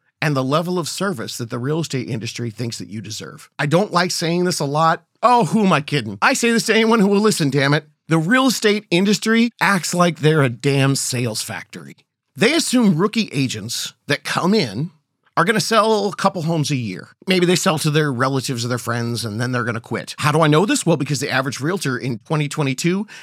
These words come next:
made thirty-four thousand bucks. Yeah, that's it.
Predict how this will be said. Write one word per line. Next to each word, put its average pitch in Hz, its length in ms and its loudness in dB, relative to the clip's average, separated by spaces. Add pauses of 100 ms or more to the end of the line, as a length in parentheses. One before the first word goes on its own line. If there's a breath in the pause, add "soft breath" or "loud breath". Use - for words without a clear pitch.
made 151 360 0
thirty-four 170 1200 0
thousand 131 680 -2
bucks. - 580 -6
Yeah, 127 300 0 (200)
that's 165 240 -2
it. - 240 -6